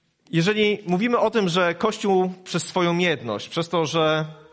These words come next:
jest skupiony na Chrystusie i dzięki Chrystusowi jest jednym ciałem i w ten sposób objawia Bożą chwałę, to jeżeli diabeł chce podważyć Boże Słowo, jeżeli chce podważyć Boże działanie, jeżeli chce wykazać gdzieś,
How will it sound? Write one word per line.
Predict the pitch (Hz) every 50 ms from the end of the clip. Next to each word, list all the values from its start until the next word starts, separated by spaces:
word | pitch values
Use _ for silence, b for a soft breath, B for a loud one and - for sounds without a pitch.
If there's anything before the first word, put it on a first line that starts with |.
| - - _ _ _ _ _ _ - _ _ _ -
jest | 143 151 -
skupiony | - - 160 185 208 220 214
na | 214 208
Chrystusie | - - 196 175 - - 220 220 - - 175 160
i | 151 147
dzięki | 165 185 170 - 175
Chrystusowi | - - 175 - - 165 - 208 208 180 165
jest | 156 160 147 - -
jednym | 175 190 180 196 190 160
ciałem | - - 160 127 113 113 113 120 143 - B B B B B
i | - 143
w | -
ten | 202 226
sposób | 220 226 220 - 208 190
objawia | 185 156 190 196 196 185
Bożą | 165 175 160 180 165
chwałę, | - - - 131 113 113 127 165 202 - B B B B B B B B B
to | -
jeżeli | 170 170 233 226 220 190
diabeł | 214 269 262 247 254 247
chce | 247 - - 247 240 240 233
podważyć | 240 - - 262 247 214 208 233 196 143 117 104 98 87 - - - - _ _ _
Boże | - 127 123 120 127 123
Słowo, | 123 - 110 98 120
jeżeli | 147 165 214 214 214
chce | - - 233
podważyć | - 240 208 220 233 226 220 202 185
Boże | 180 220 214 208 208
działanie, | 185 208 185 175 143 131 143 151
jeżeli | 165 185 196 208 208
chce | - 233 202
wykazać | 208 208 - 233 220 208 220 196 170 151
gdzieś, | 143 131 190 196 190 190 185 -